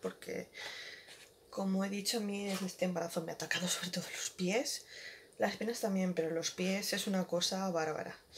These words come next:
Y ya llegó un momento que no ponía ni, ni podía ni dormir por las noches de lo que me escocía y me picaban los pies, que me despertaba a mitad de,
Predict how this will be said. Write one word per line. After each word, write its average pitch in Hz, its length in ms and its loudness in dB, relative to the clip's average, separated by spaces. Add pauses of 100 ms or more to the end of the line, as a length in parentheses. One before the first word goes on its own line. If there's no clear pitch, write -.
(460)
Y 190 100 0
ya 196 140 4
llegó 202 180 0
un 214 80 0
momento 196 380 2
que 196 80 0
no 190 120 2
ponía 185 240 0
ni, 226 200 0 (220)
ni 202 180 0
podía 180 400 0
ni 233 120 2
dormir 190 300 2
por 202 140 -2
las 226 100 2
noches 190 240 0
de 226 80 0
lo 220 80 4
que 196 140 -4
me 185 80 2
escocía 180 480 -4
y 202 40 -2
me 220 140 0
picaban 175 400 -4
los 180 180 -6
pies, 156 420 -6
que - 120 -8
me 170 140 -2
despertaba 170 480 -2
a 196 60 0
mitad 196 340 -2
de, 190 300 -2